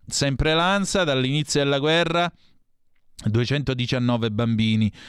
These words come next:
uccisi, l'alto rappresentante dell'U E per gli affari esteri, Mariupol rasa al suolo, è la Aleppo d'Europa e faremo di tutto per porre fine alla guerra. Maxi esercitazione militare britannica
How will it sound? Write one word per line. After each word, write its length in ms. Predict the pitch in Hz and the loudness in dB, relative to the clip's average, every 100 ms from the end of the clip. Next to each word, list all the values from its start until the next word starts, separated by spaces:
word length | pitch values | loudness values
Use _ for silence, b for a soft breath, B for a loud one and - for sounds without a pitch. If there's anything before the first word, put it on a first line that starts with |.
| B B | B B
uccisi, 680 | 165 - - 196 139 - | -2 0 0 0 -2 -4
l'alto 440 | 104 131 151 - 139 | -2 0 0 -2 -2
rappresentante 800 | 135 - 131 131 127 151 143 135 | -2 -2 -4 -2 -2 -4 -2 -2
dell'U 340 | 131 131 160 | 0 2 2
E 80 | 156 | 2
per 140 | 143 | -2
gli 100 | 131 | -2
affari 420 | 131 - 147 143 147 | -4 -2 -2 0 0
esteri, 520 | 151 - 117 110 101 B B | -2 -4 -4 -4 -4 B B
Mariupol 720 | - 139 156 165 160 170 160 160 | -2 0 2 0 0 0 0 0
rasa 480 | 127 131 135 - 135 | 0 0 0 0 -2
al 160 | 131 131 | -2 -4
suolo, 420 | - 156 131 113 | 0 2 2 0
è 120 | 113 | 0
la 260 | 120 123 123 | 0 0 0
Aleppo 460 | 131 156 - 131 | 0 0 0 -2
d'Europa 600 | 123 120 113 151 175 190 180 B B | 0 0 2 0 0 -2 -4 B B
e 100 | - | -6
faremo 440 | 113 127 139 156 135 | -4 -2 -2 -2 -2
di 120 | 120 | -2
tutto 340 | 147 156 160 | -2 -2 -2
per 180 | 139 123 | -2 -4
porre 340 | - 139 127 | -2 -2 -2
fine 240 | 113 123 113 | -2 -2 0
alla 180 | 110 107 | 0 0
guerra. 320 | 107 98 95 | -2 -2 0
Maxi 540 | 101 156 165 - 139 | 0 0 -2 -4 -2
esercitazione 880 | 127 135 120 - 120 123 - 156 147 | 0 -2 -4 -8 -4 -6 -2 -2 0
militare 500 | 120 120 117 147 135 | -2 -2 -2 -2 -2
britannica 800 | 113 117 - 143 143 143 131 135 | -2 -4 -2 -2 0 -2 -2 -4